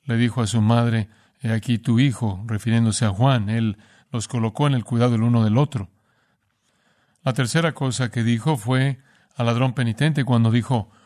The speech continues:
"Hoy estarás conmigo en el paraíso". Y entonces era el mediodía. El sol refulgente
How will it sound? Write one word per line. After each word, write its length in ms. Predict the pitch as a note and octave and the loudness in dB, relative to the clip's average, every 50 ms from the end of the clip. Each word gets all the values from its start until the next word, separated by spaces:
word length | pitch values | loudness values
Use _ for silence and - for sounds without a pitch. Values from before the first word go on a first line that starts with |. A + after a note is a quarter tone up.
| _ _ | _ _
"Hoy 480 | - F#3+ B2 C3+ C#3+ D3+ D3 D3 D3+ E3 - - | -6 -2 0 0 0 0 0 -2 -4 -6 -10 -10
estarás 720 | C3 A2+ - - - A2+ A2 A#2 B2 C3 C3 B2+ - - | -10 -10 -8 -6 -4 -2 0 0 2 0 0 -2 -4 -6
conmigo 800 | - - A#2 G#2 G2 G2+ A#2 C3+ D3 B2+ G#2+ A#2 A2+ A2 G#2+ _ _ _ _ _ _ _ _ | -6 -4 -2 -2 0 2 2 4 2 2 2 0 -2 -2 -6 _ _ _ _ _ _ _ _
en 220 | - A2 G2 G2 | -8 -6 -4 -2
el 380 | A2+ A#2 A#2+ A2+ A2+ G#2+ G2+ - _ _ _ _ _ _ _ _ _ _ - | -2 0 0 0 0 -2 -4 -8 _ _ _ _ _ _ _ _ _ _ -10
paraíso". 760 | - G#2+ G#2+ G#2+ G#2+ G#2+ G#2+ G2+ - - - - _ _ _ _ _ _ _ _ _ _ _ _ _ _ _ _ _ _ _ _ _ _ _ _ _ | -6 -4 -4 -2 -2 -4 -4 -6 -8 -10 -14 -16 _ _ _ _ _ _ _ _ _ _ _ _ _ _ _ _ _ _ _ _ _ _ _ _ _
Y 200 | - A2+ G2+ G2+ | -12 -8 -6 -6
entonces 840 | G2 E2+ F2 - B2 B2+ C3+ C3 - D#3 D#3 D#3 D3 - - - _ _ _ _ _ _ _ _ _ _ _ | -6 -6 -6 -2 0 0 2 2 2 0 0 0 0 -4 -8 -14 _ _ _ _ _ _ _ _ _ _ _
era 240 | - - A#2 A#2 A2+ | -8 -4 -4 -2 -2
el 340 | A2+ A2+ A2+ G#2+ G#2 G2+ G#2 _ _ | -2 -2 -2 -4 -6 -8 -14 _ _
mediodía. 800 | _ G#2 G#2 G2 G#2 G#2 G2+ G#2+ G#2+ G#2 G2 G#2 G#2 F#2+ F2 - _ _ _ _ _ _ _ _ _ _ _ _ _ _ _ _ _ _ _ _ - | _ -10 -8 -6 -4 -4 -2 -2 -2 -2 -2 -2 -2 -2 -4 -8 _ _ _ _ _ _ _ _ _ _ _ _ _ _ _ _ _ _ _ _ -8
El 180 | - G#2+ G2+ F#2+ | -6 -6 -6 -4
sol 260 | - - C#3 C#3+ D3 | -2 0 0 0 0
refulgente 1160 | C#3+ C#3+ C3+ - - B2+ A2+ G#2+ G#2 - B2+ C#3 D3+ D#3+ D3+ D3+ F#3 F3+ F3+ F3+ F3+ D#3 - | 0 0 -2 -2 -2 -4 -4 -4 -4 -2 0 0 0 0 0 -2 0 0 2 2 2 0 -2